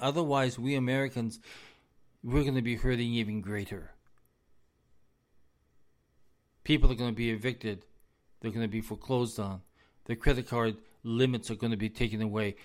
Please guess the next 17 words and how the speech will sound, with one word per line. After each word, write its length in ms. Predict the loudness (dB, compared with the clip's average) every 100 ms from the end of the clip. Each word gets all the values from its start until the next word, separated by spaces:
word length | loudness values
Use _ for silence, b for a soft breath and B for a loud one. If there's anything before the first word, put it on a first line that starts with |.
| B
Banks 560 | -10 2 4 4 -2 -4
are 80 | -4
going 240 | 0 -2
to 100 | -2
start 380 | -6 -2 -4 -2
dissolving 600 | -8 -2 2 2 2 0
because 520 | -2 -4 -2 0 -2
they 300 | -8 -2 0
have 220 | 2 0 0
a 100 | -4
finan-, 460 | -2 -2 0 -2 B B 0
we 100 | 4
had 160 | 4
a 80 | 2
negative, 600 | 2 6 8 8 8 4
a 40 | 0
negative 640 | 2 2 4 6 6 4